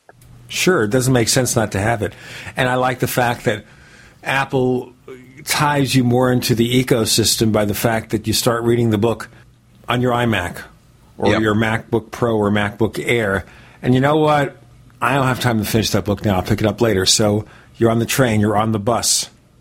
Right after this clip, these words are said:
Speaker 1: You pick up your iPhone, your iPad, you continue reading where you left off.
Speaker 2: This is what Amazon does with the Kindle, what they call Whisper Sync.
Speaker 1: Sure.
Speaker 2: Um, but frankly, it's a no-brainer.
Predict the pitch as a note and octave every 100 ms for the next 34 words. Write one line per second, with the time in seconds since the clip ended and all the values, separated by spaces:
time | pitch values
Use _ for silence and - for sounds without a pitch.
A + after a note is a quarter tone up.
0 | _ - D#3 D#3+ D3+ C#3+ C#3+ C#3+ D3 C#3+
1 | - C3+ C3+ C3+ D3+ D#3+ A#2+ A2+ B2 A#2+
2 | - - - _ - - A#2+ A2+ A2 B2+
3 | B2 B2 A2+ G#2+ A2 G#2 G2+ G2+ F#2+ G2
4 | - - - - - - - C4 G#3+ E3+
5 | E3 A3 E3 D3 A#2+ A#2+ G#2+ G2 C#3+ -
6 | E3+ A#2+ F#2+ G#2 G#2+ - A#2+ C3+ D3 A2
7 | F#2 G2 D#2 - - - - C3+ A2+ A2
8 | G#2+ G#2 _ - D3 - E3 E3 C3+ A#2+
9 | C3+ A#2 A#2 D#3 C#3+ F#2+ E2